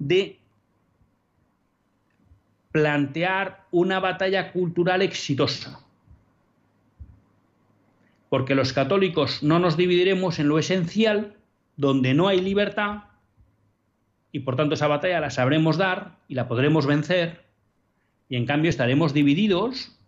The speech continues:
vamos a decir, eh, positivamente divididos en las cuestiones temporales en donde cabe libertad de opinión.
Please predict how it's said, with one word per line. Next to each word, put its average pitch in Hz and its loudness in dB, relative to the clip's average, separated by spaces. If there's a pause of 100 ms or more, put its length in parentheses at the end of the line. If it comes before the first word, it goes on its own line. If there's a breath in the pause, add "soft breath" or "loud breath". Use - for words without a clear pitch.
(1160)
vamos 120 -6
a 113 0
decir, 131 0 (1120)
eh, 107 -4
positivamente 170 0
divididos 226 -2
en 147 -4
las 127 -4
cuestiones 175 0
temporales 226 -2 (420)
en 143 -8
donde 131 0
cabe 196 2
libertad 196 2
de 170 4
opinión. 135 -2